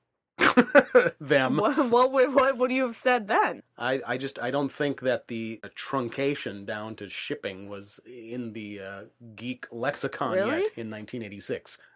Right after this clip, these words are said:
Speaker 1: Nineteen eighty-six, pre-internet. Now we get to the first real, out-and-out, there can be no redemption scene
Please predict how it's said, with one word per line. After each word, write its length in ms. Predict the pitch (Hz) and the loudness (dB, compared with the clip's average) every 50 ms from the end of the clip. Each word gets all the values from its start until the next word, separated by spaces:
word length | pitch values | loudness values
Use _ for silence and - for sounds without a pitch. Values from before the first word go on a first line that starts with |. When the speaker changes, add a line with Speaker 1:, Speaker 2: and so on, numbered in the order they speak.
| _ _ _ - | _ _ _ -4
Speaker 1:
Nineteen 340 | 139 143 165 165 170 165 | -2 0 0 2 2 2
eighty-six, 640 | 160 156 147 131 - - 160 147 - - - - - _ _ _ | 4 4 2 0 2 2 2 2 2 -2 -8 -10 -12 _ _ _
pre-internet. 1120 | - - - - 151 156 151 151 - 127 123 147 - 139 123 104 85 76 - - - - _ _ _ _ _ | -16 -14 -10 -6 -6 -4 -4 -6 -6 -6 -8 -8 -6 -6 -6 -6 -8 -10 -12 -14 -20 -20 _ _ _ _ _
Now 260 | 123 139 147 170 196 | 2 6 8 8 8
we 120 | 185 175 151 | 8 6 4
get 400 | 131 139 139 135 131 - - - - - | 4 4 4 4 4 2 -4 -12 -12 -10
to 140 | - 139 123 | -10 -10 -8
the 500 | - 120 120 117 117 113 113 113 110 - _ _ _ | -6 -6 -6 -6 -4 -4 -4 -6 -6 -8 _ _ _
first 680 | - - - - - 156 156 160 156 156 - - - - _ _ _ _ _ _ _ _ _ | -18 -16 -12 0 4 6 6 6 4 2 -2 -10 -14 -18 _ _ _ _ _ _ _ _ _
real, 800 | - 110 107 107 120 139 160 160 147 131 110 104 92 90 92 - _ _ | -20 -18 -14 -8 -6 -2 0 2 2 2 0 -2 -6 -8 -10 -14 _ _
out-and-out, 880 | 117 131 143 151 180 156 139 135 127 120 117 107 104 101 - - - - _ _ _ _ | 0 2 2 2 2 0 -2 -2 -2 -4 -6 -6 -6 -6 -8 -12 -16 -18 _ _ _ _
there 120 | 127 127 | -6 -6
can 440 | 120 - - - 156 156 160 156 147 | -6 -8 -8 -4 -2 0 0 0 -2
be 240 | 131 117 143 147 139 | -2 -4 -4 -4 -2
no 320 | 131 127 127 131 143 151 | -2 -2 0 0 0 0
redemption 840 | 151 139 151 143 135 117 139 135 147 143 - - 95 92 92 92 92 _ _ _ _ _ _ _ _ | 0 2 0 0 0 0 0 0 0 -2 -4 -6 -10 -12 -14 -16 -18 _ _ _ _ _ _ _ _
scene 520 | - - - 139 135 131 120 110 104 101 | -10 -4 -2 -2 -2 -2 -2 -6 -8 -12